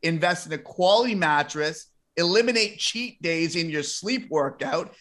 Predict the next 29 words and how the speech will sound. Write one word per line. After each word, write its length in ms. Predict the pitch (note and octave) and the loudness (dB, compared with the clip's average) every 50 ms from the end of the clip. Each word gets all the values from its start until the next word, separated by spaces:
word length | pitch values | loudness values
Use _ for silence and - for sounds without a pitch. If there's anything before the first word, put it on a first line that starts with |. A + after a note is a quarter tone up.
| _ _ | _ _
That's 240 | F3+ G3+ A3+ A3 A3 | 4 4 4 4 2
an 80 | G3 | 0
incre-, 420 | E3 C#3+ - - - - A3 A#3+ - | -2 -2 -4 -6 -2 0 0 0 2
that's 200 | A3 A#3 C4 - | 2 2 2 2
a 40 | F#3+ | 2
crazy 380 | E3 - D4+ D4+ D4+ A#3+ B3 A3+ | 2 2 4 4 4 2 0 2
line 280 | G#3+ A3+ A3+ A#3+ A3+ G3+ | 2 4 4 4 4 4
right 200 | G#3 F#3+ - - | 2 2 2 0
there. 140 | G3+ G3 G3+ | -2 -2 -2
Like, 120 | - F3+ G#3+ | -2 0 2
I 80 | B3 | 2
don't 100 | C4 C4 | 2 2
even 160 | C4 A#3+ A3 | 0 -4 -8
think 240 | - - D4 D#4 - D4 | -6 -6 -6 -4 -2 0
about 200 | B3 B3+ A3 G3+ - C4 | 0 0 0 0 0 -4
<laughs> 100 | B3+ - | -2 -2
cheat 340 | - - C4+ C4 C4 B3 G3 | -2 -2 0 -2 -2 -4 -6
and 100 | E3 - | -10 -10
sleep 240 | - B3+ C4+ - B3 | -6 -4 -4 2 2
workout. 300 | B3 A#3 A#3+ A#3 A3 G3 | 2 4 6 4 4 4
Like, 160 | G3 F#3 E3+ | 4 2 4
those 180 | A#3 A#3 G3+ | 2 4 4
are 60 | G#3 - | 2 0
brand 360 | - G3 B3+ C#4 C#4 C#4 C#4 | 0 2 4 4 4 4 2
new 140 | A#3 A#3 G3+ | -2 -4 -2
terms. 360 | - G#3+ F3+ E3+ F3 F3+ - _ _ _ - - - | 0 0 2 2 0 -2 -4 _ _ _ -16 -2 2
Um, 300 | F#3+ F#3+ F#3 F3 F3 G3 | 2 2 2 0 -2 -4
"Minimize 600 | B3 D4 E4 E4 E4 D#4 D4 D4 C#4 G#3 - F#3+ | -4 -4 -4 -4 -2 0 0 0 0 -2 -4 -8
light 560 | D#3+ E3 F3 G3 A3 A#3+ C4+ C4 B3 - - | -10 -10 -2 0 2 4 4 2 0 -4 -10